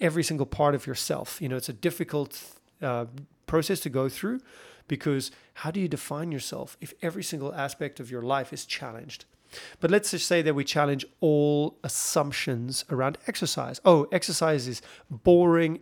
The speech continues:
and it's hard." Well, that's two assumptions there. So let's challenge both of them. What it, would it look like if it were easy and it were fun? Okay. Um, and so in this regard, you know, we create a possibility for ourselves to just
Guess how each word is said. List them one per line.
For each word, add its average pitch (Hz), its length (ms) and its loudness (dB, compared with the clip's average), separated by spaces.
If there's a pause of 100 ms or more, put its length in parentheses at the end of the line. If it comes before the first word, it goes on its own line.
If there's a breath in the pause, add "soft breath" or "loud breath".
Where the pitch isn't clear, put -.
(100)
and 170 220 2
it's - 220 -4
hard." 120 260 0
Well, 143 100 0
that's 170 180 0
two - 220 -2
assumptions - 540 -4
there. - 200 -10 (280 loud breath)
So - 160 0
let's 147 160 0
challenge 135 400 0
both 147 280 6
of 120 100 -10
them. 127 180 -6
What 139 120 0
it, 156 80 -2
would 147 180 -2
it - 80 -8
look 123 220 -4
like 127 200 -4
if - 120 -14
it 147 40 -6
were 120 320 -4
easy 165 440 -2
and 160 220 0
it 160 80 -2
were - 80 -8
fun? - 400 -14 (540 soft breath)
Okay. 131 320 -8 (560 loud breath)
Um, 123 460 -4 (180)
and 185 120 4
so 208 140 6
in 180 120 8
this 180 200 0
regard, 151 480 6 (560 soft breath)
you 147 80 -2
know, 143 160 4
we 131 260 2
create 135 440 -2
a 135 100 -10
possibility 131 640 -4
for 127 220 -2
ourselves 131 520 -2
to - 180 -2
just 123 280 -6